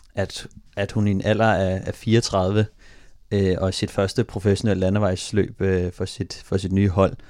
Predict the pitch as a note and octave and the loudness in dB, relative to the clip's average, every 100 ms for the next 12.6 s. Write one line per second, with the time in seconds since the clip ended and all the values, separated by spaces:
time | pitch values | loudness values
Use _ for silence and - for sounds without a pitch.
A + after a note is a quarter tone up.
0 | - - - - F#2+ F2+ F#2 G2+ G2 G2+ | -20 -20 -18 0 2 2 0 0 2 2
1 | F#2+ F#2+ G2+ - G2 - G2+ F#2+ F#2 F#2 | 2 2 0 2 -2 -2 -2 -2 0 -2
2 | - G2 - - F#2 F2+ F#2 F#2 F2+ F2 | -2 -4 -2 2 2 2 2 2 0 -4
3 | - - - - - - - - G2+ F#2+ | -8 -20 -20 -20 -20 -20 -20 0 2 2
4 | - G2 G#2 G#2 F2+ F#2 A2 - G#2 F#2+ | 2 6 6 6 4 4 2 4 2 2
5 | F#2+ F#2 - G2+ F#2 F2+ F#2+ - G2 - | 0 -2 -2 0 0 0 -2 2 0 0
6 | G#2+ G2 G2 F2+ G2 F#2+ - G2 F#2+ G#2+ | -2 0 0 0 0 0 2 2 2 2
7 | G2+ F#2 F#2+ - - A2 G2+ - G2 - | 2 0 -2 -4 -8 -4 -2 -2 -4 0
8 | G#2 G#2 F2+ F#2 G#2 - - G2+ F#2 F2+ | 2 2 2 2 0 -2 0 2 0 0
9 | F#2+ - F2+ G2 F#2 F#2+ F2+ F#2+ G#2 G2+ | -2 -2 -4 -2 -2 0 0 0 2 0
10 | F2 F#2+ - _ - - _ - G2 F2+ | 0 -2 -6 _ -20 -20 _ 0 2 4
11 | F2 E2+ D#2 - G2+ F#2+ - B2 B2+ C3+ | 2 -2 -6 -8 -6 -4 4 6 8 6
12 | C3+ A#2 G#2+ G2+ - G#2 | 2 4 6 6 2 -4